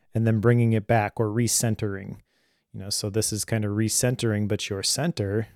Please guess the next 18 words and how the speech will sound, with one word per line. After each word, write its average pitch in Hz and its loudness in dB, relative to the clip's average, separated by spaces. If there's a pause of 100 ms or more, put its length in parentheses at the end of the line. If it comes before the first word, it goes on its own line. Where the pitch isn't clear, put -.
(120)
is 110 0 (420)
the, 104 2
uh, 98 -6 (380)
the 107 0
scripture. 107 -4
It's, - -8
it's 113 -8
God's 101 -6
word 110 0
in, 101 -2
in 104 -4
this 104 -2
specific - -6
sense - -4
of 117 -14 (140)
Psalm 110 -4
one 104 -6
two, 110 0